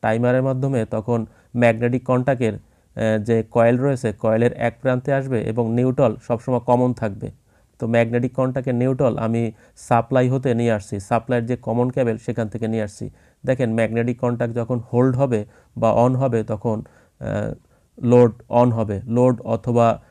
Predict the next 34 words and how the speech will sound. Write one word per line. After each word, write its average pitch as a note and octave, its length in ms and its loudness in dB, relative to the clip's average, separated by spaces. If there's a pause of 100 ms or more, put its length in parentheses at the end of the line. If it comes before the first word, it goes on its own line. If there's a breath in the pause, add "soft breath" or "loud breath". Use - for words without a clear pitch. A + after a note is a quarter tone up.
(140 soft breath)
আহ, A#2 100 -2
যে A2+ 140 -4
কোনো A2+ 200 -2
ধরনের A2+ 300 0
মোটর A2+ 420 0
বা, A2 420 0 (280 soft breath)
আহ, G#2+ 260 -2 (100)
পানির A#2 340 0
পাম্প A2 220 -2 (160)
on A#2 140 0
হবে। G#2 280 -6 (640 soft breath)
তো C3 100 2
ম্যাগনেটিক B2 460 2
কন্ট্যাক্টের C#3 400 -2
মাধ্যমে C#3 420 0
যে B2 180 -2
কোনো C3 200 -2
ধরনের B2+ 320 0
লোড B2 340 2 (140)
on A#2+ 200 2
করা A2 220 0
যায়। G2 180 -4 (560 soft breath)
তো B2 320 4 (320)
এই B2 140 2
যে A#2+ 100 0
দেখেন A#2 260 -2
নিউট্রাল B2 400 0
রয়েছে C3+ 360 -2
এবং A#2 280 0
এখান C3 240 -4
থেকেই C3 240 -4
নিউট্রাল A#2 360 0
আমি A2 140 0
পাচ্ছি G#2+ 460 -4